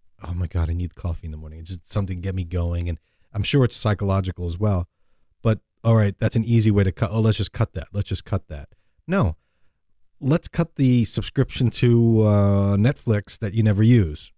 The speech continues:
right? I think that's the better leak. You're right. Looking at things that you really don't actually benefit from, but that you're paying for.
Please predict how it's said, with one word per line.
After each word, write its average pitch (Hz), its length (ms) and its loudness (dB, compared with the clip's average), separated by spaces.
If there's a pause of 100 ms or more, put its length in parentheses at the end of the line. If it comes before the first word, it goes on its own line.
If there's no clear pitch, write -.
right? 113 300 0 (300)
I 120 60 2
think 151 260 0
that's 123 320 2 (260)
the 104 60 -6
better 95 260 0
leak. 101 340 -2 (920)
You're 107 100 -2
right. 104 300 2 (100)
Looking 143 380 2
at 120 100 2
things 120 240 0
that 104 100 -2
you 107 140 -4
really 139 580 -2 (640)
don't 113 280 0 (240)
actually 110 340 0
benefit 107 400 0
from, 92 220 0
but 95 80 0
that 90 80 -4
you're 90 80 -6
paying 98 320 0
for. - 340 -10